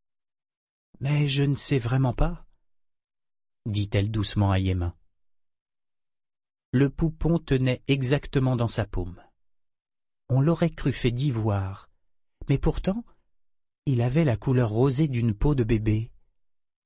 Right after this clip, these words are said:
Le nourrisson recroquevillé et endormi avait des cils minuscules et parfaits sur ses joues, des oreilles comme d'infimes coquillages, et une queue de serpent lovée autour de lui.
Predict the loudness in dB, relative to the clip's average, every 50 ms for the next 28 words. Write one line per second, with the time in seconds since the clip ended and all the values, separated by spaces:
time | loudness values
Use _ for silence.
0 | _ _ _ _ _ _ _ _ -4 -2 0 2 2 4 4 4 4 4 2 0
1 | 0 0 -2 0 0 2 0 0 0 0 0 0 0 0 -2 0 0 0 0 0
2 | 2 2 2 2 2 2 2 2 2 2 2 0 0 0 0 0 0 0 0 -2
3 | 0 -2 -4 -4 -6 -6 -4 -4 -2 0 2 2 4 4 2 2 0 -4 -10 -12
4 | -8 -4 -2 0 0 0 0 0 0 -2 -2 -2 -2 -2 -2 -2 -4 -8 -8 -4
5 | -2 -2 -2 -2 -4 -6 -8 -8 -10 -12 -14 -18 _ _ _ _ _ _ _ _
6 | _ -10 -4 -2 0 0 2 2 2 2 2 0 0 0 0 -2 -4 -6 -4 -2
7 | 0 0 0 0 2 2 2 2 0 -2 -2 -2 -2 0 0 0 -2 -2 -2 -2
8 | 0 0 0 0 0 -2 -2 -4 -6 -8 _ _ _ _ _ _ _ _ _ _
9 | _ _ _ _ 0 0 2 2 2 2 0 0 2 2 2 2 0 -2 -2 -2
10 | -4 -4 -4 -2 0 2 2 4 4 4 4 2 2 2 2 2 2 0 0 -2
11 | -2 -2 0 0 0 0 -2 -2 -4 -6 -6 -10